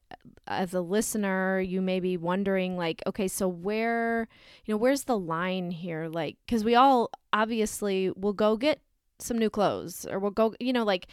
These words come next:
where, how do we walk this line? There's gonna be obviously this, probably this tension our whole life to not let the, the want of things become greed.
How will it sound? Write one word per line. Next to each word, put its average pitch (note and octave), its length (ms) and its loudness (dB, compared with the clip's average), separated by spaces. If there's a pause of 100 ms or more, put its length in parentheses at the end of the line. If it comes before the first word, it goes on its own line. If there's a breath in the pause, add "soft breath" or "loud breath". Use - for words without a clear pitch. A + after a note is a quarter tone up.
(240 loud breath)
where, C4+ 520 4 (140)
how C4 200 2
do D#4 80 4
we D4 160 2
walk G#3 380 2
this A3 220 -2
line? G3+ 400 -2
There's F#3+ 180 -4
gonna G#3 200 -4
be G3 200 -4
obviously A3 480 0
this, F3+ 180 -4
probably G#3+ 300 -2
this F3 220 -6
tension C4 580 -2
our A3 140 2
whole G3 260 2
life B3 460 0 (520 loud breath)
to A3 640 0 (340)
not G3+ 380 0
let G#3 600 0
the, G3 360 0
the F#3+ 140 0
want F3 640 0 (120)
of G3+ 160 -2
things B3+ 680 -2 (100)
become G#3+ 420 -2
greed. G#3 500 -2